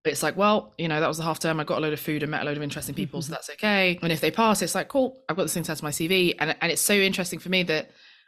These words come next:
Speaker 1: "We haven't done the big fanfare of your child prodigy and you've done this earlier, blah, blah, blah." But they will turn up for work and it'll be like, "Oh, you already have the P C E P. Oh,
Speaker 2: Mm.
Speaker 1: when did you do that?" It'd be like teenager. You'd be like, "Huh?"
Speaker 2: Mm.
Speaker 1: It's like, we've got, like, Larry and <laughs> Kate over there who are still trying to do the P C E P.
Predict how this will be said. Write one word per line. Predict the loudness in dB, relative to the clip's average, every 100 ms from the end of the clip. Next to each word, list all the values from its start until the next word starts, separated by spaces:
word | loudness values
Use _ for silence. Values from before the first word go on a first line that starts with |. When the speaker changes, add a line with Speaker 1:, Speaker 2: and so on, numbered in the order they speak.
| -2
Speaker 1:
"We | 2
haven't | 4 2
done | 4 2
the | 2
big | -4
fanfare | -6 -6 -6
of | -2
your | -2
child | -2 -4 -4
prodigy | 0 -2 -2 -4
and | -6
you've | -4
done | -2
this | -2
earlier, | 0 0 0
blah, | 0
blah, | -2 0
blah." | 2 0 0 -2
But | 2
they | 4
will | 4 2
turn | 2 0
up | 0
for | -2
work | 2 2 2 -4
and | -8
it'll | -4
be | -2
like, | -2 0
"Oh, | 0
you | 0
already | -2 -4
have | -4 -6 -6
the | -10
P | -10
C | -8 -8
E | -8
P. | -8 -10 -12 _ _
Oh, | -6 -4
Speaker 2:
Mm. | -6 -6 -8 -12 _ _ _
Speaker 1:
when | 4
did | 4
you | 2
do | 0
that?" | 2 0
It'd | 0
be |
like | -4 -4
teenager. | -4 -4 -6
You'd | -8
be | -6
like, | -6 -6
"Huh?" | -4 -4 -4 _ _ -20 -8
Speaker 2:
Mm. | -2
Speaker 1:
It's | 2 4
like, | 6
we've | 6
got, | 4 2
like, | 2 0 -2
Larry | -2 0 2 2
and | 2 2 0 2
<laughs> | 2
Kate | 2 2 2
over | 0 0
there | -2
who | -2 -4
are |
still | -2 0
trying | 0 0
to | 2 2
do |
the | 0
P | -2
C | -2 -2
E |
P. | -4 -4 -4